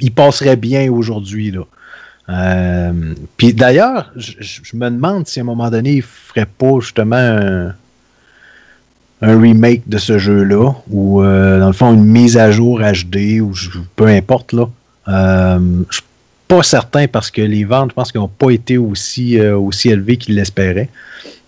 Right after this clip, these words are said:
Mais, euh, franchement, là, si, si vous voyez ce jeu-là, vous avez une PlayStation trois, vous voyez ce jeu-là en vente pas très cher, que vous aimez les jeux, euh,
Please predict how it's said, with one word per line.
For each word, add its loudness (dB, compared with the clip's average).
Mais, 6
euh, 4
franchement, 2
là, 4
si, -6
si -4
vous 0
voyez 2
ce 2
jeu-là, 2
vous -2
avez 0
une -4
PlayStation -4
trois, 0
vous -4
voyez 4
ce 0
jeu-là 2
en -2
vente -2
pas -2
très -2
cher, 0
que -2
vous -2
aimez 4
les 2
jeux, 0
euh, 0